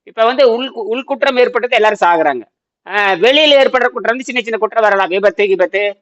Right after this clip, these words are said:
நிலநடுக்கம், பூகம்பம், அஹ், விபத்து, வண்டி வாகனம் முதல்ல எத்தனையோ க-, இருக்கு. அதுல ஒரு ரெண்டு விழுக்காடு தான் அதெல்லாம், ஒரு விழுக்காடு தான். ஆனால் உள்குற்றம் ஏற்பட்டு சாகிறவன் தான் லட்சக்கணக்கான இருக்கிற உள்குற்றம் ஏற்பட்டு உள்ள கெ-, கெட்டு போய் தான் வா-, ஆஸ்பத்திரியில அப்படியே தவம் கிடக்குறான்.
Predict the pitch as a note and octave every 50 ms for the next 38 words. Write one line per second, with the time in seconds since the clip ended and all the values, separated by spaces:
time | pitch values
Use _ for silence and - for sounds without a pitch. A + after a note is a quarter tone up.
0 | _ _ _ - F3 G3+ G3+ F#3+ F#3 F#3 F3+ D#3+ G#3+ G3 F3 F3 F#3+ F3 E3 E3+
1 | F3 F#3+ G3+ G3 F#3+ - _ _ _ _ E3 E3+ D#3+ F#3 F#3+ F#3 F#3 F#3 G3+ G3+
2 | F#3+ F3+ F3+ F#3 G3 F#3+ F#3 F3+ F3+ E3+ D#3+ D#3+ E3 E3+ F#3 G3+ F#3 E3 D3+ E3
3 | E3 E3 D#3+ - E3+ F#3 G3+ G#3+ F3+ E3+ D#3+ D3+ C#3 C3 C3 C3+ - - - -
4 | D#3+ F3 G#3 A#3 A#3+ G3+ F#3+ G#3 G#3 A3 G#3 G3+ G3 G3+ G3 F#3 F3 F3 D#3+ C3+
5 | B2 A#2+ A2+ A2+ _ _ _ _ _ _ _ _ _ _ _ _ _ _ _ _
6 | D3 D#3 F3 F3+ F3 F3 F3 E3+ D#3 D#3+ C#3+ A#2+ A2+ - - D#3 E3 F3+ F#3+ G#3+
7 | A3+ G#3+ _ _ _ _ _ _ _ F3 A#3+ C#4 B3+ - C4+ G#3 C4+ B3+ A#3 G#3+
8 | G#3+ A#3+ A3 - - A3 F#3+ - G#3 - - F#3 G#3 G#3 G3+ G#3 F#3 F3 F3+ F#3
9 | B3 B3+ A#3+ G3 E3+ E3+ E3+ - G3+ E3+ G3 F#3+ F#3+ F#3+ F3 E3+ F3 A3+ C4 A#3+
10 | G#3 A#3 B3 - D#4+ A3+ - A#3+ A3 G3+ G3+ G3+ G3 A3+ G#3+ B3 G#3+ G#3+ A3+ A#3+
11 | A#3 G3+ F3+ D#3 C#3+ C#3+ C#3 - - G#3 F#3+ - C4 G3+ - - G3+ F#3+ F#3+ G3
12 | F3 - C4+ C4+ G#3 F3+ F3+ F3+ F3+ G3 A3 - G3 G3 F3+ A3 A#3 A3 F3 D3+
13 | E3+ F#3+ G3 G#3 G#3 A3+ A#3+ A3+ - E3+ E3+ F3+ E3+ E3 D3+ - - A2+ G#2